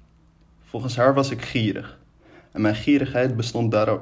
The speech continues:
daaruit dat ik de kas bijhield, de ontvangsten en uitgaven opschreef en als er geen geld was, onomwonden tegen haar zei dat er geen geld was. Dan riep ze:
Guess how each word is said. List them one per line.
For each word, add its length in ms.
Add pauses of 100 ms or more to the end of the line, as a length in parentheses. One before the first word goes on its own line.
(140)
daaruit 480
dat 140
ik 140
de 120
kas 260
bijhield, 520 (840)
de 240
ontvangsten 640
en 160
uitgaven 520
opschreef 600 (260)
en 120
als 140
er 60
geen 180
geld 280
was, 380 (460)
onomwonden 580
tegen 260
haar 140
zei 200
dat 180
er 120
geen 200
geld 360
was. 280 (880)
Dan 140
riep 200
ze: 200